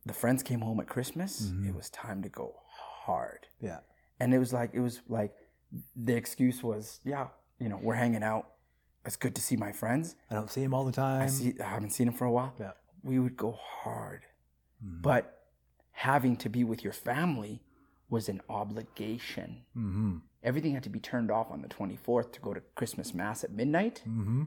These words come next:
Speaker 1: The twenty-fifth, you do Christmas. Boxing Day, bro.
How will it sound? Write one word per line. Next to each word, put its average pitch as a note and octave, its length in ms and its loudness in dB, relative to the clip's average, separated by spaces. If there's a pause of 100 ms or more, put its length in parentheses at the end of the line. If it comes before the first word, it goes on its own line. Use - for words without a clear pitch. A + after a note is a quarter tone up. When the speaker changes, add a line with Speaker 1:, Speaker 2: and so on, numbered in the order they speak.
Speaker 1:
The - 80 -12
twenty-fifth, A#2+ 560 -2
you A2 60 -4
do G#2 120 -2
Christmas. - 640 -4 (480)
Boxing - 460 0
Day, E3 160 2
bro. F#3+ 400 2